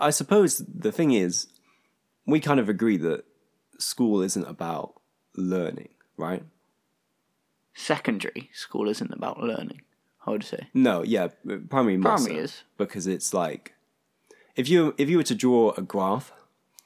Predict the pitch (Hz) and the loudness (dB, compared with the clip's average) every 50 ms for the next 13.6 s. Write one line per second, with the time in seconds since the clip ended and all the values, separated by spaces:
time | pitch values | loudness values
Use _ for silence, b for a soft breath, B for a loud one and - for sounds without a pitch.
0 | b b b b b 104 107 104 101 113 104 101 92 - - - 92 - 90 85 | b b b b b -2 0 2 2 2 2 0 -2 -4 -6 -6 -4 -4 -4 -6
1 | 82 78 - - - _ _ _ - 104 117 123 135 139 135 117 98 - - _ | -6 -8 -12 -18 -20 _ _ _ -6 -2 2 2 4 4 4 2 0 -2 -8 _
2 | _ - - - - - 110 107 101 95 87 80 - - - - 104 90 82 71 | _ -20 -20 -10 -4 -2 0 0 0 0 -2 -4 -8 -10 -8 -4 -4 -2 -2 -4
3 | - 92 90 92 90 - - 90 - - - - 104 101 _ _ - - - - | -4 -6 -8 -8 -8 -8 -8 -8 -8 -8 -12 -14 -18 -20 _ _ -18 -16 -16 -16
4 | - _ _ _ _ - - - - - - _ _ _ _ - 240 220 214 - | -18 _ _ _ _ -14 -12 -12 -12 -14 -16 _ _ _ _ -2 -2 -2 -2 -4
5 | - _ _ _ _ - - - - - - 123 107 - - 98 87 - - - | -8 _ _ _ _ -6 -4 -4 -4 -2 -2 -2 -2 0 -2 -4 -6 -6 -6 -6
6 | 95 - - - - - _ _ 117 117 113 110 123 110 98 - 120 - 98 98 | -6 -6 -6 -10 -12 -16 _ _ -2 0 2 2 2 2 0 0 -2 -2 -2 -4
7 | - - 95 95 98 - 110 120 120 117 104 110 104 - - 90 80 - - - | -4 -4 -4 -4 -4 -2 0 0 2 2 2 0 0 -2 -4 -8 -10 -10 -12 -12
8 | - - - - - _ - - 90 87 87 87 - B B B B 117 113 107 | -12 -12 -12 -14 -18 _ -8 -6 -4 -4 -4 -6 -8 B B B B 0 2 2
9 | 127 123 147 147 131 120 113 110 104 104 - 117 107 107 - - - 147 113 - | 2 4 4 4 6 6 4 4 2 2 2 2 2 2 2 2 2 2 2 2
10 | - 110 104 92 90 85 90 92 - 107 95 90 - 87 80 90 87 87 82 _ | 2 2 2 2 0 -2 -4 -6 -6 -4 -4 -4 -4 -6 -4 -4 -4 -4 -6 _
11 | _ _ _ _ _ _ - - - 123 110 98 - 73 92 92 113 117 110 98 | _ _ _ _ _ _ -6 -2 0 0 0 0 -2 -6 -6 -4 -2 0 0 0
12 | 107 107 - - _ b b b b b b 113 104 101 98 - - 131 113 101 | -2 -4 -8 -10 _ b b b b b b -4 -4 -2 -4 -2 0 0 0 2
13 | 92 95 92 104 104 92 87 80 80 76 - | 0 0 0 0 0 -2 -2 -4 -8 -12 -14